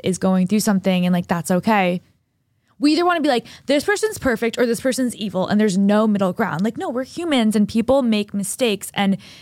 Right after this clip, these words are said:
it's okay as an Alex Earl fan to be like, "You know what? This wasn't that cool. Like,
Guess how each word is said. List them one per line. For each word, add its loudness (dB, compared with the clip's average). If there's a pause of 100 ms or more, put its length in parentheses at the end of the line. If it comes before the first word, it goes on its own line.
(120)
it's 0
okay 0
as 0
an -2
Alex -2
Earl 0
fan -4
to -2
be -4
like, 0 (540)
"You -10
know 2
what? 2
This -6
wasn't 0
that -2
cool. 0
Like, -2